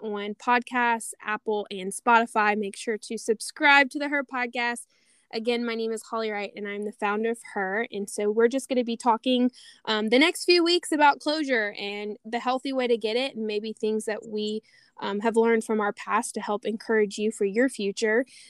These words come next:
So thank you, Danielle, just for being on today's show. Ladies, make sure you go follow her, connect with her if you're in Los Angeles. Um, if you are looking for some wedding details, as well as to listen to a new podcast, hit her up. She's amazing. So thank you, Danielle, for speaking today.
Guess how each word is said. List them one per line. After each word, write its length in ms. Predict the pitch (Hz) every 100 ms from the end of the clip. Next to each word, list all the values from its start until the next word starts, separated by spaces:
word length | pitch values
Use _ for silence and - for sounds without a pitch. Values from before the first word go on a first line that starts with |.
| -
So 180 | 269
thank 280 | 262 294 349
you, 160 | 403 359
Danielle, 480 | 269 269 254 254 277
just 180 | 285 -
for 140 | 311
being 200 | 247 262
on 160 | 262 262
today's 300 | 269 254 240
show. 340 | 269 254 285
Ladies, 300 | 277 262 294
make 180 | 294 269
sure 120 | 311
you 100 | 277
go 140 | 254
follow 380 | 254 302 311 330
her, 180 | 339 330
connect 300 | - 302 285
with 120 | 302
her 140 | 302 294
if 160 | 285
you're 80 | 277
in 120 | 277
Los 220 | 262 254 -
Angeles. 640 | 262 262 254 254 254 - _ _ _ -
Um, 300 | 220 214 208
if 140 | 214
you 180 | 240 247
are 140 | 233
looking 340 | 226 233 247 233
for 180 | - 214
some 200 | 233 220
wedding 260 | 226 233
details, 600 | 226 226 - 226 202 208
as 120 | 214 -
well 240 | 214 202
as 200 | 208 208
to 100 | -
listen 320 | 220 214 240
to 100 | 226
a 20 | 262
new 120 | 311
podcast, 680 | 311 285 285 302 381 - - _ _
hit 200 | - 277
her 140 | 247 285
up. 180 | 262 -
She's 240 | 262 240
amazing. 640 | 226 214 220 226 247 254 262
So 260 | - 233
thank 280 | 233 339 427
you, 80 | 370
Danielle, 360 | 302 269 294 330
for 120 | 330
speaking 500 | - - 392 349 294
today. 420 | 269 247 233 302